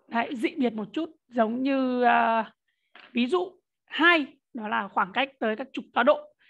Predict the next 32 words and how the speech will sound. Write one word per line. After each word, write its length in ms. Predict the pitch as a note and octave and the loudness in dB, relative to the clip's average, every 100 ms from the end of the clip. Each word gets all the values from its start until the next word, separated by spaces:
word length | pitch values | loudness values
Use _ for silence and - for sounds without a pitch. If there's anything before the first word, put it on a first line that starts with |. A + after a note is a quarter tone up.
| _ _ _ | _ _ _
thì 120 | B3 | -10
các 160 | G#3+ A3+ | -8 -8
trò 320 | A3+ G#3 F#3 | -4 -2 -2
để 100 | G3 | -4
ý 240 | F#3+ G#3 G#3 | -6 -6 -6
cho 80 | A#3+ | 0
thầy, 340 | A3+ F#3 E3 _ _ | 0 0 -6 _ _
nếu 440 | A3 G#3 G#3 C#4 D#4+ | -4 -2 0 -4 -6
khoảng 180 | A3+ - | -8 -2
cách 180 | B3+ C4 _ | -2 -2 _
tới 360 | B3 G3+ G3 A#3 | -6 -4 -4 -6
các 140 | - B3 - | -8 -8 -12
trục 140 | A3+ _ | -16 _
tọa 100 | - | 0
độ 300 | C4+ C#4+ - _ _ _ _ _ _ _ | 2 2 -4 _ _ _ _ _ _ _
thì, 520 | - G3+ G3+ F#3 F3 D#3+ _ _ _ _ _ - | -10 -2 -2 -2 -4 -10 _ _ _ _ _ -6
đấy, 240 | G3+ F#3 - - _ _ _ | -2 -2 -4 -12 _ _ _
thì 340 | A3+ A3 F#3+ - _ - | 4 4 4 -4 _ -8
khoảng 200 | F#3+ F3+ | -8 -2
cách 160 | A#3+ - | -4 -2
tới 120 | G#3 G3 | -4 -4
trục 120 | A#3+ - | -4 4
O 80 | A#3+ F#4+ | 4 4
X 40 | - _ | -2 _
thì 280 | - G3+ F#3 | -4 -2 -2
nó 360 | F3+ F3+ F#3+ G#3 | -4 -4 -4 -4
sẽ 180 | A3+ A3+ | -4 0
bằng 180 | G#3 - | 0 6
y, 360 | E4 D4+ - - _ _ _ _ | 8 8 4 -10 _ _ _ _
mà 200 | B3 F#3 | -4 -4
khoảng 180 | G3+ F3+ | -4 -2
cách 160 | G3+ | -2